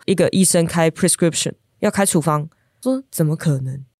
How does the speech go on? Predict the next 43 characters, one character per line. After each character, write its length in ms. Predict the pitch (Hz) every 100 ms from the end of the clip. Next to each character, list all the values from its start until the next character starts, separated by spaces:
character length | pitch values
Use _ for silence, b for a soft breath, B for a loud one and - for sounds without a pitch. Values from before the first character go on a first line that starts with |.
| _
他 180 | 277 277
只 160 | 285 196
是 100 | 208
说 160 | 202
他 100 | 196
是 100 | 202
medicinal， 480 | 190 185 170 143 -
他 140 | -
不 80 | 202
是 100 | 185
说 340 | - 185 170 170
你 120 | 170
要 120 | 170 208
处 260 | - 156
方、 300 | 139 170 170
你 60 | 156
要， 220 | 165 175
你 80 | 175
要 100 | 175
prescription 520 | 170 - 175 - 147
才 120 | 147
可 100 | 143
以 40 | 165
买 200 | 156 120
的 100 | 151
那 120 | 165
种 180 | 120 123
药 180 | 135
哦。 220 | 50 50 - _ _ _
他 140 | - 247
要 200 | 220 214
求 160 | 196
你 80 | 160
要 160 | 160 175
有 160 | 147
prescription， 520 | 139 156 - 160 - 143
就 100 | 180
是， 140 | 277
是 120 | 277
不 80 | 320
是 80 | 262
很 160 | 165 143
tricky？ 440 | - 165 147